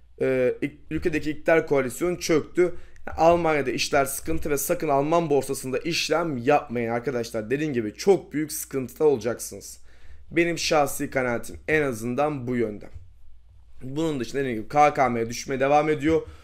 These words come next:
Umurumuzda mı? Hayır. K K M yıllar önce bize yapılmış bir belaydı.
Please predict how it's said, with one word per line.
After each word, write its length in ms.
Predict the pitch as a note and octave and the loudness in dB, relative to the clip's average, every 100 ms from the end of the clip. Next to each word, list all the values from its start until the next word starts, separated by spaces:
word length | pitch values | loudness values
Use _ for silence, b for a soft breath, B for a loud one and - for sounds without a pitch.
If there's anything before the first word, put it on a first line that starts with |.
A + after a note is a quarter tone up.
| B - | B -2
Umurumuzda 600 | F3+ F3+ E3+ E3 C#3 D#3+ | 0 2 2 0 0 2
mı? 60 | D#3+ | 2
Hayır. 440 | D#3 D#3+ D#3 D#3 | 4 4 4 2
K 260 | C#3+ D3 C#3+ | 6 6 6
K 140 | D3 | 2
M 120 | C#3+ | 2
yıllar 380 | C3+ C#3 D3+ D3 | 0 0 2 4
önce 280 | C3+ A#2 B2 | 4 0 -4
bize 160 | A#2+ | 0
yapılmış 360 | C#3+ - B2+ A#2 | 0 0 -8 -8
bir 120 | A2+ | 0
belaydı. 580 | B2 C#3 D3 C#3+ D3 D3 | 4 6 6 6 2 0